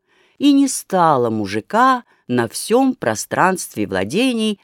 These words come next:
глупого помещика. Куда девался мужик, никто того не заметил, а только видели люди, как вдруг поднялся мекинный вихрь,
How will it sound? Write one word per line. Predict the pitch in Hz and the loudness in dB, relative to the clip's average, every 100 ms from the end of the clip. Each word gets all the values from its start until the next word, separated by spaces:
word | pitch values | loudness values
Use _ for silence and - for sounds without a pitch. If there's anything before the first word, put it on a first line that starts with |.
| - | -14
глупого | 101 110 180 - 120 117 | -8 -2 -2 -4 -8 -6
помещика. | 101 98 113 - - - - - _ _ _ _ _ | -4 -4 -4 -4 -10 -12 -18 -20 _ _ _ _ _
Куда | 135 117 185 247 | -6 2 4 4
девался | 226 226 226 226 - 220 | 2 2 2 2 -2 -2
мужик, | 214 202 202 214 - - _ - | 0 0 0 0 -2 -16 _ -4
никто | 127 131 - 139 | -2 -2 0 0
того | 139 156 175 | 2 2 4
не | 185 | 2
заметил, | 185 254 339 190 - 90 95 _ _ _ _ - | 2 4 4 2 -2 -8 -10 _ _ _ _ -6
а | 185 | -4
только | - 233 208 - 208 | 2 2 2 0 -2
видели | 233 262 202 196 185 | 0 0 0 0 0
люди, | 220 262 202 135 98 - _ | 0 -2 -2 -2 -4 -6 _
как | - 160 135 | -4 -4 -4
вдруг | 110 151 214 233 - | -8 -2 0 -2 -4
поднялся | 156 135 165 170 - 190 175 | -6 -2 -2 -2 0 2 2
мекинный | 156 151 160 196 165 131 120 | 0 -2 -2 0 0 0 -2
вихрь, | 107 247 247 - 131 - | 0 0 0 -2 -8 -10